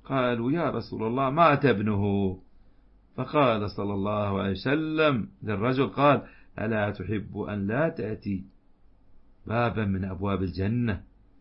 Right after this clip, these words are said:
إلا وجدته ينتظرك. فقال رجل: "يا رسول الله، أله خاصة أم لكلنا؟" قال: "بل لكلكم." قال الحافظ بعد ذكره لهذا الحديث:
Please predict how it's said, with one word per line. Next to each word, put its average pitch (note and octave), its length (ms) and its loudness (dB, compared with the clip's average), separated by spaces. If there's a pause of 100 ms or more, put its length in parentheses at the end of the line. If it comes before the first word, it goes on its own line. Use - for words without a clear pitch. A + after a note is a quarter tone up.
(280)
إلا G2+ 240 -2
وجدته G2 760 0
ينتظرك. G2 760 -2 (720)
فقال G2 360 -4
رجل: G2+ 360 -2
"يا G#2+ 260 -2
رسول G#2 400 -4
الله، G2 500 2 (680)
أله A2 420 -2
خاصة A#2+ 920 -2 (640)
أم C3+ 220 0
لكلنا؟" G#2 1120 0 (680)
قال: G2 580 0
"بل G2 540 0 (240)
لكلكم." G#2+ 920 4 (1040)
قال G2+ 180 -4
الحافظ C3+ 580 0
بعد G#2 220 -4
ذكره G2 360 -2
لهذا G2+ 280 -2
الحديث: G#2 360 0